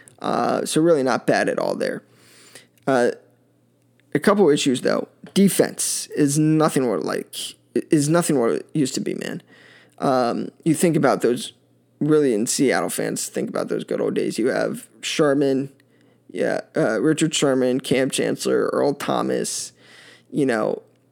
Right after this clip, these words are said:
Bobby Wagner, Bruce Irvin, K J Wright, uh, Cliff Averill, Michael Bennett. Bennett, Averill, Thomas,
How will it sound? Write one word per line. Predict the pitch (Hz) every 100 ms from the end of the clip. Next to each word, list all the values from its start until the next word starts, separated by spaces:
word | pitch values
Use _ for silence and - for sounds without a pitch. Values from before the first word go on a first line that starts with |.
| _ _
Bobby | 147 127 135 123
Wagner, | 110 110 - - - - - _ _ _ _ _ -
Bruce | 151 143 -
Irvin, | 127 135 123 123
K | - 135 151
J | 127 120
Wright, | 117 107 123 - _ _ -
uh, | 123 107 - - _ -
Cliff | - 139 135
Averill, | 127 131 123 117 - _ _ _ _ _ _ -
Michael | 123 123 127
Bennett. | 117 - - _ _ _ _ _ _ -
Bennett, | 160 190 - _ _ _ _ _ -
Averill, | 143 143 123 113 147 _ _ _ _ _ _ _ _ -
Thomas, | 151 151 135 123 - -